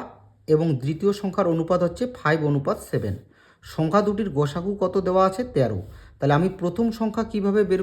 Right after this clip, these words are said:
করব, দ্বিতীয় সংখ্যা কিভাবে বের করব? দেখো, এই গোসাগুর সাথে প্রথম সংখ্যার অনুপাতটা গুণ হবে, তারপর গোসাগুর সাথে এই গোসাগুর সাথে দ্বিতীয় সংখ্যার অনুপাতটা কী হবে?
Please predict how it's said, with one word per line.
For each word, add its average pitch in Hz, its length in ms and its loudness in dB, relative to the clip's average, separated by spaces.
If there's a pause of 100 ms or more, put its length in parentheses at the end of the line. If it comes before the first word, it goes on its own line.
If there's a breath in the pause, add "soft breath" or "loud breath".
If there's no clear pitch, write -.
করব, 220 200 0
দ্বিতীয় 160 360 -4
সংখ্যা 180 280 -4
কিভাবে 165 380 0
বের 117 200 0
করব? 95 220 -6 (560 soft breath)
দেখো, 135 240 2 (320 loud breath)
এই 151 100 0 (100)
গোসাগুর 196 680 2
সাথে 202 260 2 (140)
প্রথম 165 400 0
সংখ্যার 208 380 2
অনুপাতটা 170 520 2 (120)
গুণ 147 180 2
হবে, 101 240 -2 (1000 soft breath)
তারপর 185 380 6 (140)
গোসাগুর 180 540 0
সাথে 165 240 2 (500)
এই 135 120 0 (760)
গোসাগুর 185 420 2
সাথে 196 280 2
দ্বিতীয় 156 400 0
সংখ্যার 170 340 0
অনুপাতটা 139 460 2
কী 143 160 -4
হবে? 165 160 2